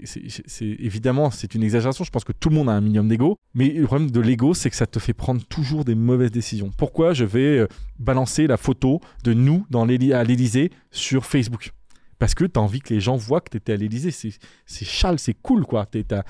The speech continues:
t'as vingt-cinq ans, t'es, t'es, t'es à l'Élysée, tu vois. Mais ça n'apportait rien niveau business. C'était une décision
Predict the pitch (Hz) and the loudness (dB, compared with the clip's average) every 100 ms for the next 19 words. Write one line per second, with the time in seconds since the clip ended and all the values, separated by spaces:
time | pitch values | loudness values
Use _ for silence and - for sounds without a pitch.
0 | - - 107 135 139 143 131 220 110 101 | -12 -4 0 0 0 -2 0 0 0 0
1 | 107 107 107 123 127 135 175 233 - 104 | 2 2 0 0 0 2 2 2 0 -4
2 | - - _ _ 131 - - - 135 143 | -6 -20 _ _ -10 -10 -6 -2 0 -2
3 | - 185 208 208 180 170 160 170 - _ | -2 2 4 6 4 2 0 -2 -4 _
4 | _ _ - 147 156 143 135 139 160 | _ _ -4 0 2 0 0 -2 -2